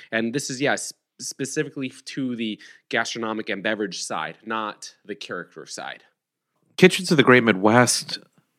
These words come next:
Speaker 2: enabled me to research a lot of different things, including some topics that didn't make the book, like heirloom tomatoes. <laughs> Yeah. I still wrote the chapter. It got published online as a short story, but it didn't make the book. Well, Lager Queen was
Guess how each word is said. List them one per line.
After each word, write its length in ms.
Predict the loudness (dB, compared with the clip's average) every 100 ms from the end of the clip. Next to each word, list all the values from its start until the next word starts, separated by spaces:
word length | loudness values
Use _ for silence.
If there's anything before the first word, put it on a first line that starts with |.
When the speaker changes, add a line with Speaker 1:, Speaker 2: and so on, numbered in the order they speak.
| _ _ _ 2
Speaker 2:
enabled 360 | 8 10 10
me 100 | 8
to 80 | 8
research 360 | 8 6 4 8
a 40 |
lot 160 | 10 10
of 80 | 6
different 320 | 2 0 2
things, 420 | 4 4 0 -6
including 520 | -4 6 10 10 8
some 400 | 6 6 6 4 6
topics 420 | 8 8 6 6
that 100 | 4
didn't 160 | 6
make 160 | 4 4
the 80 | 2
book, 260 | 2 2
like 140 | 2 4
heirloom 340 | 6 8 6
tomatoes. 640 | 2 2 4 4 2 -4 -12
<laughs> 40 | _ _ -20 _ 2
Yeah. 160 | 2 6 6 6 2 2 -6 -6 -4 6
I 60 | 8
still 220 | 12 12
wrote 180 | 12 10
the 80 |
chapter. 480 | 8 10 8 8 6
It 120 | 6
got 180 | 8 8
published 320 | 10 10 10
online 320 | 8 8 8 8
as 140 | 4
a 20 |
short 300 | 4 4 4
story, 360 | 6 8 10 8
but 200 | 8 6
it 80 | 6
didn't 160 | 4
make 160 | 4 0
the 80 | 0
book. 280 | 0 0 _ 8
Well, 180 | 12 12
Lager 280 | 12 12 8
Queen 300 | 6 4 6
was 340 | 4 2 -6